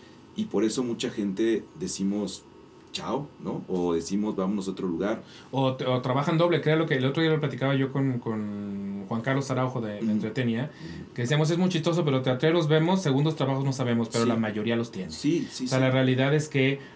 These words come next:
Speaker 2: hay muchísima gente que decimos, nos pusimos como, como a soltar ciertos nombres y decíamos, "No, a ver, espérame, él traduce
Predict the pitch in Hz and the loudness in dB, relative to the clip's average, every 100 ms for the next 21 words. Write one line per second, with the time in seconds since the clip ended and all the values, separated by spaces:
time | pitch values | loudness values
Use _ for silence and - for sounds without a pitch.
0 | - - - 135 143 156 151 135 135 131 | -20 -12 -2 2 2 2 2 2 0 0
1 | 127 113 127 123 123 123 131 123 131 143 | 0 0 0 0 0 -2 -2 0 2 2
2 | 151 135 120 117 110 104 104 117 - 127 | 2 0 0 -2 -2 -2 -2 -4 -2 0
3 | 139 123 120 131 123 101 110 107 113 113 | 0 -2 -2 -2 -2 -4 -4 -2 -2 0
4 | 110 - 117 104 92 - - - - - | 0 -2 -4 -2 -6 -12 -20 -20 -20 -18
5 | - 123 127 127 120 113 123 - | -4 0 0 0 -2 0 -2 -4